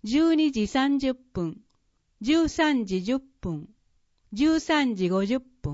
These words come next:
事前の申し込みが必要です。定期健康相談、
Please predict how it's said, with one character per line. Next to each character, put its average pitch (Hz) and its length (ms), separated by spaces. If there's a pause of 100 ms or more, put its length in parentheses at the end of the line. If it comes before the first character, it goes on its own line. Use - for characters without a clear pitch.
(1120)
事 233 180
前 311 200
の 311 200
申 294 260
し - 80
込 285 140
み 262 120
が 262 140
必 226 320
要 214 240
で 185 160
す。 - 260 (2500)
定 302 240
期 320 200
健 302 340
康 294 220
相 247 320
談、 151 300